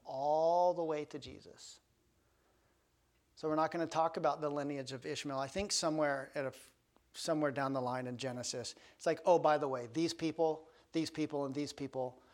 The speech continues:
they're descendants of Ishmael." But from now on, we're following the seed of Abraham. That's what God wants us to do in his life.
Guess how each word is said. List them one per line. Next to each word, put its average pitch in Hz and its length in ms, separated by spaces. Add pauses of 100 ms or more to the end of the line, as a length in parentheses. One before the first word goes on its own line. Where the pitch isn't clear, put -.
(140)
they're 156 120
descendants 135 500
of 131 140
Ishmael." 120 400
But 139 160
from 139 160
now 143 220
on, 147 220
we're 131 120
following 156 540
the 160 80
seed 151 220
of 147 140
Abraham. 120 480 (720)
That's 156 160
what 160 100
God 147 220
wants 139 200
us 139 140
to - 100
do 131 240
in 127 100
his 131 220
life. - 220